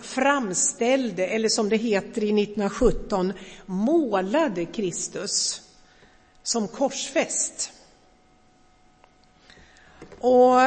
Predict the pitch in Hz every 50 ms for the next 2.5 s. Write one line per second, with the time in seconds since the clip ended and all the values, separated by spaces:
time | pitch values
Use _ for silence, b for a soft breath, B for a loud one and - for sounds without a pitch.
0 | 262 - - - 262 262 247 269 302 285 302 349 339 285 - 247 233 247 240 220
1 | 226 233 233 - 339 381 285 175 165 185 - - 240 226 - 220 202 208 214 214
2 | 214 226 247 214 180 185 202 202 214 208